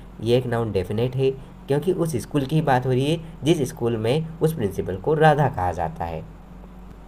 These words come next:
ओके, नेक्स्ट पॉइंट है, "I have book", मेरे पास book है। अब देखो, "I have books" अगर होता तो हम article का इस्तेमाल करते, नहीं करते, क्योंकि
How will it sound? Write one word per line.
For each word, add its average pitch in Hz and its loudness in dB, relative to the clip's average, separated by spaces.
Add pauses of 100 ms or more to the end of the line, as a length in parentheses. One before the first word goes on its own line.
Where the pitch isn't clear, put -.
(120)
ओके, 202 4 (960)
नेक्स्ट 120 2
पॉइंट 160 4
है, 156 6 (1000)
"I 135 10 (140)
have 120 4 (100)
book", 101 0 (440)
मेरे 143 8
पास 131 8 (240)
book 147 4
है। 90 -6 (800)
अब 117 4
देखो, 113 -2 (480)
"I 135 10
have 139 6 (100)
books" 151 2
अगर 120 6
होता 104 2
तो 143 -4
हम 127 2
article 110 2
का 123 0
इस्तेमाल 110 0
करते, 110 2
नहीं 120 2
करते, 95 2
क्योंकि 139 0